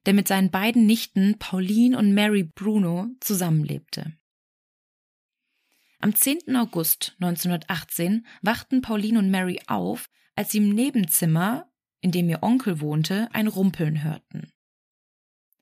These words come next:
Als die Schwestern das Zimmer betraten, stellten sie fest, dass ihr Onkel einen schweren Schlag gegen den Kopf erlitten haben musste,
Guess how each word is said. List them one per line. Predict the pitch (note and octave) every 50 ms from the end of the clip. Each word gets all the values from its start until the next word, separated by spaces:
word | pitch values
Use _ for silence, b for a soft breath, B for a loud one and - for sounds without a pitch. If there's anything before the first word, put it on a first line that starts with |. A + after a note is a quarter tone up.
| _ _ _ _ _ _ _ _ _ _ _ _ _ _ _ _
Als | - G#3 - -
die | B3+ A#3
Schwestern | - A3 - B3+ - - A#3+ G3+
das | G3 F#3+ -
Zimmer | - - B3 B3+ B3+
betraten, | - - D#3 - - E3+ D#3+ D#3+ D#3+ - - F#3+ A3 B3+ C4 - -
stellten | - - - G3+ G3+ - A3 G3+
sie | - G3+
fest, | - - G3+ G3+ A3+ - - -
dass | F#3 - G3
ihr | F#3 - -
Onkel | - A#3 B3 B3+ - - F3+ F3+ -
einen | - F#3+ F#3+ F#3
schweren | - - F#3+ G3 G#3 G#3 G#3+ G#3+
Schlag | - - F#3+ F3 E3+ F3 -
gegen | F3+ E3 F#3 F3+
den | F#3 F3+
Kopf | - - - - -
erlitten | - E3 - - - - D#3+ D3+
haben | D3+ C#3+
musste, | C#3+ D3 - - - - - F3 F3+ G3 G#3+ A#3